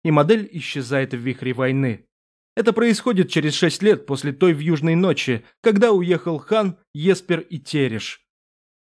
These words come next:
За южным побережьем Катлы, враг материи, Великий Переход погребает под собой то, что осталось от Изоллы. Той,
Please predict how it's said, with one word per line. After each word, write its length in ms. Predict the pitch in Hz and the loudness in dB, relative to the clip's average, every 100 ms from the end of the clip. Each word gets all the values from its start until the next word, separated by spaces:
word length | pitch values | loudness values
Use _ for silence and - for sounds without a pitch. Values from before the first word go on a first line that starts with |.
| _ - | _ -4
За 140 | 131 | 0
южным 380 | 160 180 165 165 | 4 4 4 2
побережьем 580 | 156 160 165 156 156 156 | 2 2 4 4 2 0
Катлы, 540 | 196 196 - 123 113 | 2 0 -2 -6 -6
враг 260 | 127 151 151 | 0 0 2
материи, 680 | 151 147 202 180 127 107 - _ | 0 -2 0 0 0 -4 -10 _
Великий 360 | 208 233 202 220 | 2 2 4 4
Переход 600 | 220 220 202 233 139 - | 4 4 4 2 0 -4
погребает 560 | 156 143 151 202 202 190 | -4 0 2 2 2 0
под 140 | 175 | -2
собой 320 | - 151 147 | 0 0 0
то, 200 | 143 233 | 0 0
что 240 | 220 - 156 | -2 0 0
осталось 500 | 139 - 135 135 - | 0 0 2 2 -2
от 220 | - - | -8 -4
Изоллы. 640 | 143 117 139 123 117 110 - _ _ _ _ | -2 0 0 0 -2 -4 -8 _ _ _ _
Той, 320 | 220 190 113 | 2 2 0